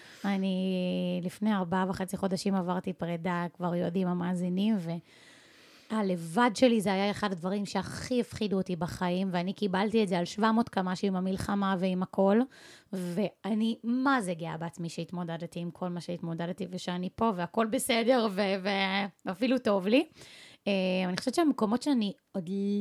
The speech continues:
לא, אה, אוהבת את עצמי מספיק, או ש-, או שאני עוד לא הבנתי איך לאהוב שם באופן כללי בכלל, זה שאני כל הזמן,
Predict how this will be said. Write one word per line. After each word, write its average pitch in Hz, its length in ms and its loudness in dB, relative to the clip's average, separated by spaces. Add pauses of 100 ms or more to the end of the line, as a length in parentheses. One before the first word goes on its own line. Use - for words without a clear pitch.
(160)
לא, 269 240 6 (640)
אה, 196 40 0 (180)
אוהבת 196 420 2
את - 120 0
עצמי 269 400 2
מספיק, 320 540 2
או 190 80 4
ש-, - 120 -4 (260)
או 185 80 -2
שאני 190 320 -6
עוד 185 140 -6
לא 220 520 4 (340)
הבנתי 196 800 -2 (1200)
איך 208 180 -2
לאהוב 196 440 0
שם 208 260 -2
באופן 175 420 -4
כללי 190 240 -4
בכלל, 208 420 -2 (580)
זה 185 180 -4
שאני 196 480 0 (680)
כל 226 200 2
הזמן, 214 340 0